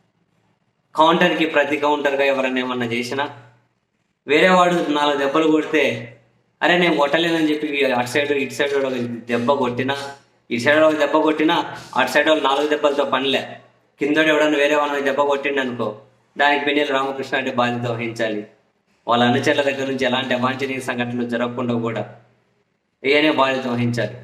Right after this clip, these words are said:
అటువైపు వాళ్ళేమో స్వేచ్ఛగా స్వైర విహారం చేయొచ్చు, కట్టెలు, రాళ్ళు తీసుకొని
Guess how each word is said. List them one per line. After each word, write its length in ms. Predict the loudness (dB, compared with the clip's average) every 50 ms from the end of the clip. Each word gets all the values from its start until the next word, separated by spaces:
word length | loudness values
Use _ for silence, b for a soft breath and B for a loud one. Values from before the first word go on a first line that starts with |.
| -20 _ _ _ _ _ _ _ _ _ _ _ -2
అటువైపు 360 | 0 2 2 2 2 2 2
వాళ్ళేమో 440 | 2 2 2 2 2 0 0 -2 -2
స్వేచ్ఛగా 480 | -2 0 0 0 0 0 0 0 0
స్వైర 300 | -2 -2 -4 -2 0 0
విహారం 500 | 0 0 -2 -2 -2 -2 -4 -4 -4 -4
చేయొచ్చు, 400 | -4 -4 -6 -6 -8 -8 -10 -10 -14 -20 -20 _ _ _ _ _ _ _ _ _ _ -4
కట్టెలు, 360 | -2 0 2 2 2 2 2
రాళ్ళు 260 | 2 2 0 0 0 -2
తీసుకొని 540 | -4 -4 -6 -4 -2 -2 -2 -2 -4 -8